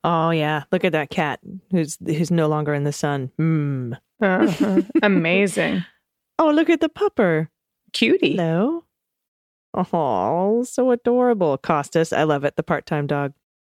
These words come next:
Speaker 2: I know. I actually love the name, too.
Speaker 1: So adorable. Thank you for sending that in. And thank you. I'm so glad that, uh, I mean, I love the good news segment too. So I'm with you, the other A G. All right. If you have anything you want to send in to us, please do so at dailybeanspod dot com. Click on contact.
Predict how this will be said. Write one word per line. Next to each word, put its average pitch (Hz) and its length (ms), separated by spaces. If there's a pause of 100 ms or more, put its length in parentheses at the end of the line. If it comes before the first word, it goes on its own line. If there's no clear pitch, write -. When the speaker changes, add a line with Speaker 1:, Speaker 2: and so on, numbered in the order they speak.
(200)
Speaker 2:
I 214 100
know. 190 300
I 208 100
actually 190 280
love 190 160
the 208 60
name, 202 260
too. 196 320 (960)
Speaker 1:
So 143 440
adorable. 127 560
Thank 196 320
you 214 60
for 175 100
sending 160 380
that 143 240
in. 147 280
And 151 160
thank 311 280
you. 107 160
I'm 131 160
so - 180
glad 196 320
that, - 240
uh, 151 40
I 151 180
mean, 160 160
I 156 140
love 180 200
the 175 80
good 160 160
news 156 180
segment 143 380
too. 127 260
So 131 160
I'm 139 360
with 139 180
you, 127 180
the 120 140
other 123 180
A 123 200
G. 123 300 (680)
All 208 100
right. 190 160
If 185 80
you 226 160
have 202 320
anything 202 300
you 190 100
want 175 160
to 180 60
send 170 240
in 160 120
to 165 120
us, 156 100
please 160 320
do 131 140
so 135 240
at - 100
dailybeanspod 143 680
dot - 220
com. 147 280
Click - 220
on 139 160
contact. 156 680